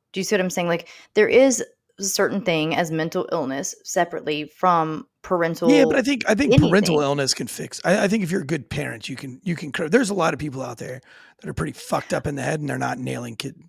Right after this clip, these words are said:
Speaker 2: kittens to the
Speaker 1: I
Speaker 2: board
Speaker 1: w-,
Speaker 2: because
Speaker 1: I
Speaker 2: their parents
Speaker 1: wish it
Speaker 2: keep that
Speaker 1: was
Speaker 2: shit
Speaker 1: that
Speaker 2: in
Speaker 1: easy,
Speaker 2: check.
Speaker 1: though, right? I wish it was that easy because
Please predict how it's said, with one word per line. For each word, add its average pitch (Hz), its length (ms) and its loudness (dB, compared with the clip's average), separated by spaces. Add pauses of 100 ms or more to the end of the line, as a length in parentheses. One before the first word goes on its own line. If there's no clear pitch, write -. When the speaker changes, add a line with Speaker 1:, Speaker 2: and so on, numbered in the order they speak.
(120)
Speaker 2:
kittens 139 260 -6
to - 80 -12
the 127 140 -12
Speaker 1:
I 226 80 4
Speaker 2:
board 214 120 4
Speaker 1:
w-, 185 260 -6
Speaker 2:
because 196 180 8
Speaker 1:
I - 20 6
Speaker 2:
their 175 100 6
parents 226 280 6
Speaker 1:
wish - 100 -2
it - 20 4
Speaker 2:
keep 196 40 2
that 202 40 0
Speaker 1:
was 214 200 6
Speaker 2:
shit 196 100 4
Speaker 1:
that 180 80 4
Speaker 2:
in - 80 -4
Speaker 1:
easy, 214 260 -2
Speaker 2:
check. - 100 -10
Speaker 1:
though, - 280 -12
right? 170 420 0
I 196 60 4
wish 202 260 2
it 170 100 0
was 185 200 4
that 151 140 2
easy 147 220 -10
because 170 440 -6